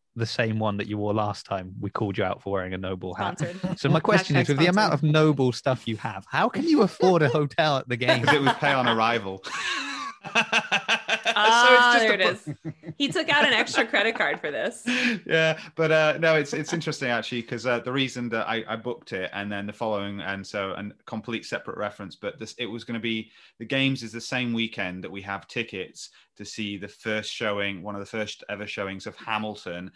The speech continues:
Speaker 3: here in the U K, right? But because of restrictions and covid, they've now moved that to, like, September. So I'm no longer busy that weekend.
Speaker 2: Okay.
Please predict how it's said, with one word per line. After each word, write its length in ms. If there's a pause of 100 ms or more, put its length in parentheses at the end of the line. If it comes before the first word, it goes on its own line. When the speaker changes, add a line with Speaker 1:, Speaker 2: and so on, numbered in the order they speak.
(240)
Speaker 3:
here 280
in 120
the 60
U 200
K, 520
right? 340 (580)
But 400 (420)
because 400
of 140
restrictions 840 (100)
and 160
covid, 440 (140)
they've 220
now 220
moved 520
that 260 (160)
to, 160
like, 340 (720)
September. 800 (340)
So 200
I'm 180
no 160
longer 260
busy 380
that 180
weekend. 380
Speaker 2:
Okay. 400